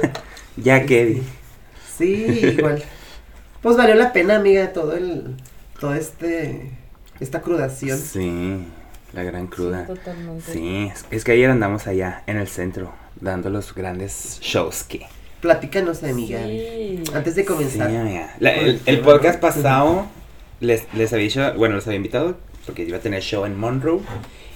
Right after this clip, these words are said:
Speaker 2: Y pues ayer fue, bueno, es que ahora estamos grabando domingo, ay, yo, diciendo las fechas de grabación.
Speaker 1: <laughs> Mm.
Speaker 2: Peor que la más
Speaker 3: Sí.
Speaker 2: draga. <laughs> Que, sí, ayer sábado tuve showcito en Monroe,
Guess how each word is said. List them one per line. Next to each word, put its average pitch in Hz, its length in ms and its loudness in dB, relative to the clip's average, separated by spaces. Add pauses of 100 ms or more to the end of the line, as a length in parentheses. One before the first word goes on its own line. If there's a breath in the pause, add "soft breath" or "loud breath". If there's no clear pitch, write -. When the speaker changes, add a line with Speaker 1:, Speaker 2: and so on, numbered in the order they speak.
(100)
Speaker 2:
Y 185 180 10
pues 151 140 2
ayer 113 220 6
fue, 135 260 0 (140)
bueno, 104 160 0 (160)
es 113 100 -2
que - 60 -2
ahora 131 120 6
estamos 143 200 -2
grabando 117 320 0
domingo, 107 320 -6 (100)
ay, - 140 -14
yo, - 60 -16 (400 loud breath)
diciendo 117 320 0
las 117 180 4
fechas 107 240 -4
de 113 80 -4
grabación. 117 400 -2
Speaker 1:
<laughs> 277 80 0 (320)
Mm. 123 360 0 (140)
Speaker 2:
Peor 117 220 6
que 135 60 0
la 139 80 6
más 120 180 4
Speaker 3:
Sí. 117 60 4
Speaker 2:
draga. 98 240 4 (260)
<laughs> - 260 -8
Que, - 140 -6 (540 loud breath)
sí, 127 260 8 (100)
ayer 127 340 10
sábado 151 440 10
tuve 127 220 6
showcito 110 580 2
en 107 140 4
Monroe, 113 400 2